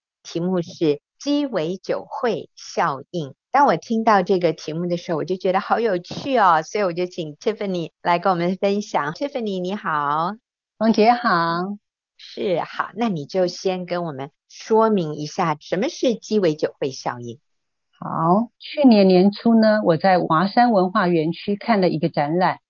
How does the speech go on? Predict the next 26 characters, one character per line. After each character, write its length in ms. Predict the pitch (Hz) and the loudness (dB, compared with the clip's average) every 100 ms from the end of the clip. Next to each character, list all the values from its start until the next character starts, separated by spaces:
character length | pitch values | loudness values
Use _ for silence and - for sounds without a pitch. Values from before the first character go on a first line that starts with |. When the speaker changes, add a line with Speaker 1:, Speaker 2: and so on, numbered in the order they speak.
| _ _ _ _ - | _ _ _ _ 0
Speaker 2:
展 180 | 220 269 | 4 4
览 200 | 214 165 | 4 4
中 240 | 214 226 | 2 2
呢， 100 | 220 | 2
有 160 | 190 156 | 2 0
一 80 | |
个 140 | 165 180 | -2 -2
作 200 | 254 214 | 0 0
品 220 | - 156 | 2 0
的 120 | 156 | 0
主 200 | - 151 | -2 -4
题 260 | - - 156 | -4 -4 -4
是 360 | - 190 175 | -2 0 0
鸡 240 | 160 - 262 | 0 2 6
尾 200 | 226 202 | 6 4
酒 180 | 165 123 | 0 -2
会 200 | 175 156 | -2 -2
效 300 | - 165 127 | 0 0 2
应。 260 | 165 143 _ _ _ _ _ | -4 -6 _ _ _ _ _
鸡 140 | - 294 | 2 6
尾 180 | 262 262 | 6 4
酒 160 | 170 | 0
会 180 | 165 208 | 0 -2
效 300 | 196 233 208 | 0 0 0
应 240 | 208 202 | -2 -2
呢， 160 | 190 | -4